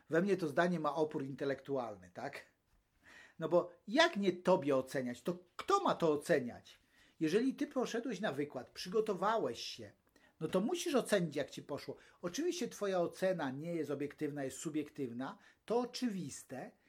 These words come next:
ale przecież pytają ciebie, no więc oczekują od ciebie odpowiedzi. Więc ja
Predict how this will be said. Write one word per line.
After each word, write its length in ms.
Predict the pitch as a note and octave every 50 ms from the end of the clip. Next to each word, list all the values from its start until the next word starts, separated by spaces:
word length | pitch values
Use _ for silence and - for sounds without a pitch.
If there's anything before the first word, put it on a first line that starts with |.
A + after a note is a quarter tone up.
| _ _ _ _ _ _ _ _
ale 200 | - D#3+ E3 F#3
przecież 320 | F#3 - - G3 G3+ G#3+ -
pytają 460 | - G#3+ F3+ - F3 F3 F#3+ G3 G3+
ciebie, 600 | F#3+ - - - C#4 C#4+ A#3 C#3 A#2 A2+ - - _ _ _ _ _ -
no 100 | B2 A#2+
więc 380 | D3 D#3 D#3+ - - - - _ _
oczekują 460 | - C#3+ - D#3+ D3+ - D3 D3+ E3
od 140 | F3 F3+ F3+
ciebie 360 | - - C4 C#4 A3 E3+ C#3
odpowiedzi. 720 | C3 A#2 - - C3 A#2 A#2 A2+ G#2+ F#2+ E2+ E2+ F#2 - _ _ _ _ _ _ _ - - _ _ -
Więc 460 | C#3+ E3 F3 F#3+ F#3+ F3+ - - - _ _ _ _ _ _ _ _ _ _ _ _ _ _ _ _ _ _ _ _ _ _ _ _ _ _ _ _ _ _ _ _ _ _ _ _ _ _ _ _ _ _ _ _ _ _ -
ja 420 | F#3 F3+ G#3 G#3+ A#3 B3 C4 -